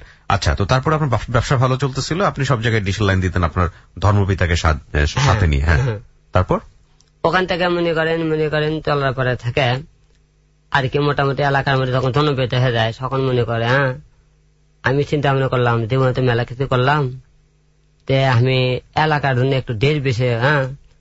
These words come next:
Speaker 2: দেশ বিশেষে কিছু অনুষ্ঠান করবো।
Speaker 1: আপনি নিজে থেকেই করবেন?
Speaker 2: নিজে থেকে, মানে, গরিব দুঃখী ছিল, দু-, দুঃখীদের জন্য আমি কিছু দেশ ভ্রমণের ব্যবস্থা করবো।
Speaker 1: আচ্ছা।
Speaker 2: দেশ ভ্রমণ।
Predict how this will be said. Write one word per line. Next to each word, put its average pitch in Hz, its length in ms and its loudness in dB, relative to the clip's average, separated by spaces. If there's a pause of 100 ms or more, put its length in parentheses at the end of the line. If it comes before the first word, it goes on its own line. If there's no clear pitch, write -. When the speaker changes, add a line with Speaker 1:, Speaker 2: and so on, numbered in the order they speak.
(160)
Speaker 2:
দেশ 165 200 0
বিশেষে 147 280 0
কিছু 131 180 -2
অনুষ্ঠান 120 380 -2
করবো। 92 260 -10 (560)
Speaker 1:
আপনি 120 200 2
নিজে 117 180 4
থেকেই 123 200 4
করবেন? 92 300 0
Speaker 2:
নিজে 160 200 2
থেকে, 139 240 0
মানে, 156 120 0
গরিব 165 240 0
দুঃখী 147 300 -2
ছিল, 165 200 -4
দু-, 151 160 0
দুঃখীদের 139 420 -2
জন্য 175 460 0 (440)
আমি 147 140 0
কিছু 147 180 0
দেশ 160 240 2
ভ্রমণের 117 340 2
ব্যবস্থা 95 400 0
করবো। - 640 -8
Speaker 1:
আচ্ছা। 78 320 -2 (360)
Speaker 2:
দেশ 131 240 -4
ভ্রমণ। 104 320 -4